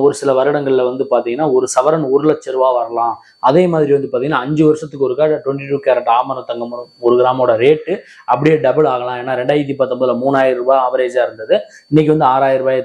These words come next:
தாண்டிருச்சு. இன்னொரு அஞ்சு வருஷம் கழிச்சு வந்து பாத்தீங்கன்னா, இப்ப இன்னைக்கு ஆறாயிரம், ஏழாயிரம் இருக்குன்னா இன்னொரு அஞ்சு வருஷம் கழிச்சு அப்படியே டபுளா பதினாலாயிரம் ரூபாய் கூட வரலாம் ஒரு கிராம் அப்படிங்கிற மாதிரியும் ஒரு சில தகவல்கள் வந்து நமக்கு வந்து தெரிவிக்கின்றன. இப்ப இந்த, இப்ப இந்த நேரத்துல நீங்க தங்கத்தின் மீது, பொதுமக்களாகிய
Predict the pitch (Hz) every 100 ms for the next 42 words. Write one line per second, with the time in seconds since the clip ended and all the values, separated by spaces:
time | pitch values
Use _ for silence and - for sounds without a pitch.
0 | 120 127 127 110 208 170 185 180 147 143
1 | 139 139 139 120 127 123 117 117 117 143
2 | 208 _ _ - 139 156 147 135 131 127
3 | 143 143 139 135 127 127 127 127 123 123
4 | 202 151 160 156 139 135 127 139 127 123
5 | 143 131 131 123 131 120 123 135 135 127
6 | 123 123 123 120 113 117 120 120 117 113
7 | 117 123 123 - - - - 117 165 156
8 | 147 139 139 156 139 117 123 117 117 131
9 | 135 123 120 127 120 120 117 123 131 -
10 | 123 123 117 127 160 127 - - 175 156
11 | 165 151 151 135 _ 180 185 135 123 123
12 | 147 139 127 165 - _ _ - - -
13 | 147 156 151 139 160 156 147 127 120 123
14 | 135 143 131 127 123